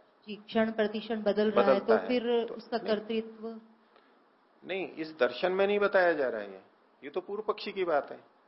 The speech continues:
Speaker 1: मतलब क्षणिकवाद की बात कर रही हूँ, क्षणिकवादी जो कहते हैं उसकी बात कर रही हूँ, चाहे कहीं भी बता रहे हैं, किसी भी
Speaker 2: नहीं,
Speaker 1: प्रसंग
Speaker 2: लेकिन
Speaker 1: में।
Speaker 2: ये इस,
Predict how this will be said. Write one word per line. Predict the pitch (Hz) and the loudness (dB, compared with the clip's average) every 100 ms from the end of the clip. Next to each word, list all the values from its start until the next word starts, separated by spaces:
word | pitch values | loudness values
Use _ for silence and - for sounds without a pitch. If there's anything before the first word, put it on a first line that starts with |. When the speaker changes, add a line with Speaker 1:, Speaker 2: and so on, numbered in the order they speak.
| 214 | -12
Speaker 1:
मतलब | 233 | -10
क्षणिकवाद | 233 254 240 269 269 240 233 - | -2 2 4 2 2 2 2 -2
की | 254 | -6
बात | 202 - - | -6 -6 -8
कर | 180 | -6
रही | 190 | -6
हूँ, | |
क्षणिकवादी | 202 226 226 226 220 214 214 233 247 233 | 4 6 6 4 6 6 6 2 0 2
जो | 220 226 | 6 6
कहते | 226 208 208 214 | 6 2 2 0
हैं | 220 226 | 0 -4
उसकी | 214 - 214 | -10 -4 0
बात | 170 165 | 0 -2
कर | - 170 | -4 -2
रही | |
हूँ, | 190 | -2
चाहे | 240 240 | 0 2
कहीं | 240 233 240 | 2 2 2
भी | 233 | 0
बता | 233 190 180 | 0 0 0
रहे | 180 | 0
हैं, | 196 - | -4 -10
किसी | 196 202 | -8 -6
भी | 190 175 | -6 -4
Speaker 2:
नहीं, | 175 | -4
Speaker 1:
प्रसंग | 170 196 | -2 -2
Speaker 2:
लेकिन | 214 180 | -2 0
Speaker 1:
में। | |
Speaker 2:
ये | 170 180 | 2 2
इस, | - | 2